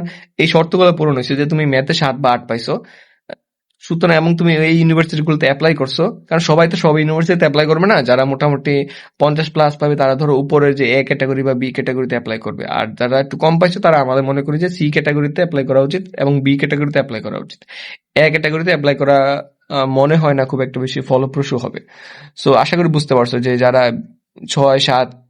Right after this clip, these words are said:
আট মার্কের যে ম্যাথের যে কন্ডিশনগুলো দিছে ওইগুলোতে যদি দেখো যে সিট বেশি আছে, তোমরা ওইগুলোতেই অ্যাপ্লাই করবা।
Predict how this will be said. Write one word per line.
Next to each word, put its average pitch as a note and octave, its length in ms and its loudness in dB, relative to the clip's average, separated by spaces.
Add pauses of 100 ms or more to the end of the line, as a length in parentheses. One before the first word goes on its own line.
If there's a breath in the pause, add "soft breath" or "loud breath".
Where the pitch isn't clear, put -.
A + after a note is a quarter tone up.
(340)
আট C3 240 2
মার্কের C#3 320 0
যে B2+ 140 0
ম্যাথের B2 400 0
যে B2 80 -2
কন্ডিশনগুলো B2 580 -2
দিছে A#2+ 340 -4
ওইগুলোতে B2+ 360 -2
যদি C3 160 -6
দেখো B2+ 280 -2
যে D3+ 120 -4 (340 loud breath)
সিট F#3+ 340 2
বেশি D3+ 300 2
আছে, A#2+ 240 0 (1000)
তোমরা C#3+ 260 4
ওইগুলোতেই C#3+ 500 2 (280)
অ্যাপ্লাই A#2+ 280 -2
করবা। - 240 -10